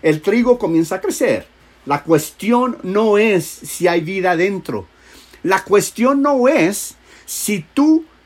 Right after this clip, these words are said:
eres cristiano o si tú tienes la vida dentro de ti. Esa no es la cuestión, sino más bien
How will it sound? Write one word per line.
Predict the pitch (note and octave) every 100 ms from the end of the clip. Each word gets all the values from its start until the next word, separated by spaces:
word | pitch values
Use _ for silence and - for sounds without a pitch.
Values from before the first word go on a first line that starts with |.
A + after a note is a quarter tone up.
| _ -
eres | A3 A3 A3
cristiano | G#3+ F3 - G#3+ A3+ A3 C3+ -
o | F3+
si | - F#3+
tú | D3+ C4+ C#4
tienes | - G#3 G#3 -
la | F#3 D#3+
vida | F3+ A#3 F#3+
dentro | E3 E3+ E3 E3
de | D#3+
ti. | F3+ G#3+ D#3 -
Esa | G#3 B3+
no | A#3+
es | A#3+
la | A#3+
cuestión, | G3+ D#3+ A3+ F#3+ G#2+ _ - _
sino | - F#3+
más | F3+ A3+ A#3
bien | C#4 C#4+ E3 -